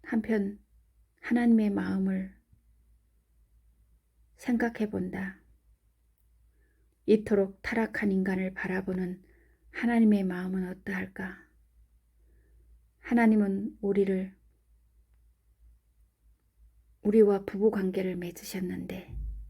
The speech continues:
신부된 우리는 어떻게 살고 있는가?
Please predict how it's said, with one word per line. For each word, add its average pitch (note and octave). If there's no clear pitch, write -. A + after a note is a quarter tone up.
신부된 G3
우리는 F#3+
어떻게 F#3+
살고 G3+
있는가? F#3+